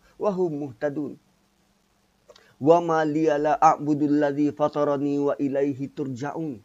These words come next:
Pada ayat yang kedua puluh dua, lelaki ini meneruskan dakwahnya. Apa dikata pada ayat dua puluh dua ni? "Mengapa aku tidak menyembah Tuhan yang menciptakan daku?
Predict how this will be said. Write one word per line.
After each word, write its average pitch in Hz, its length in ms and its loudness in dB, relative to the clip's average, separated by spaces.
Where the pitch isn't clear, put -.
Pada 135 320 0
ayat 156 240 -2
yang 147 160 -6
kedua 143 480 -6
puluh 156 240 -6
dua, 156 320 -4
lelaki 165 480 -6
ini 170 160 -4
meneruskan 170 720 -6
dakwahnya. 110 560 -8
Apa 170 240 -12
dikata 240 360 -6
pada 202 320 -4
ayat - 80 -8
dua 202 160 2
puluh 196 160 -2
dua 202 200 -4
ni? - 40 -14
"Mengapa 302 440 2
aku - 160 -2
tidak 196 240 0
menyembah 196 400 0
Tuhan 180 400 0
yang 175 160 0
menciptakan 170 640 -4
daku? 285 480 -4